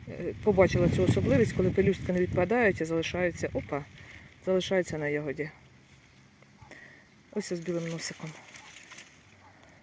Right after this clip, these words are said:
Ця повністю червона. Ну, ще не така, що прямо вишнева.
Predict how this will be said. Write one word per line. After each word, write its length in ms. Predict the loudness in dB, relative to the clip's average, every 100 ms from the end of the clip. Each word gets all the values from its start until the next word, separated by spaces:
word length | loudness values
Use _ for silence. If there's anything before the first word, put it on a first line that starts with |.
| -20 -20 -20 -20 -16
Ця 160 | -2 -2
повністю 540 | -2 -6 -6 -8 -12
червона. 460 | -8 -8 -6 -6 -2
Ну, 120 | -2
ще 180 | -2 -2
не 120 | 0
така, 240 | -2 -4 -6
що 160 | -8
прямо 300 | -10 -8 -8
вишнева. 500 | -8 -8 -10 -12 -12